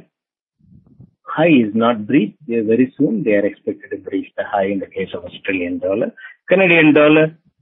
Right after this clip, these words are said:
uh, is not breached the low, but they breached the high, and still they are holding below that of the initial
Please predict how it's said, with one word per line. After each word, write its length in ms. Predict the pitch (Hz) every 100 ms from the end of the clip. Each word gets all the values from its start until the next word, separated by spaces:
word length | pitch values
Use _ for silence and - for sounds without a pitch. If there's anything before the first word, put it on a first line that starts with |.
| _ - 107
uh, 260 | 113 117 - _ -
is 300 | 123 127 120 - _ - - _ _ _ _ - - -
not 240 | 135 175
breached 300 | 135 147 143
the 80 | 147
low, 240 | 131 147
but 260 | 101 139 113
they 80 | 113
breached 340 | 107 143 151
the 80 | 135
high, 500 | 120 127 127 175 269 - _ _ _ _ -
and 300 | 139 143 135 - _ _ _ _ _ _
still 420 | 220 196 110 98 104 _ _ _ _ _
they 120 | -
are 160 | 117 120
holding 600 | 120 156 160 120 92 90
below 260 | 117 110 123
that 180 | 127 117
of 200 | 110 107 -
the 180 | 120 110 -
initial 500 | 101 98 90 - 92